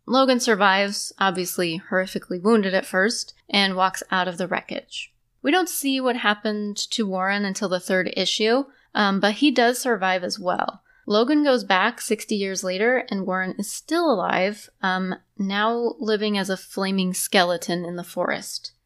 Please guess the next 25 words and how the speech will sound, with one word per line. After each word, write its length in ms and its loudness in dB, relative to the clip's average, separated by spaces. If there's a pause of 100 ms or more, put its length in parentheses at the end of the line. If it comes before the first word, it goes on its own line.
(200)
This 120 -8
is 220 -10
way 260 6
ahead 260 0
of 120 -2
our 140 0
chronology, 680 -2
but 360 2
I'm 140 -2
just 160 -6
gonna 160 -2
go 80 0
ahead 160 -4
and 100 -4
tell 160 -4
you 80 -4
what 120 0
happened. 440 -4 (360)
Logan 540 4 (140)
fights 540 2
the 460 2 (240)
on-fire 720 0
skeleton 640 -4
Warren, 440 -4 (260)
but 380 4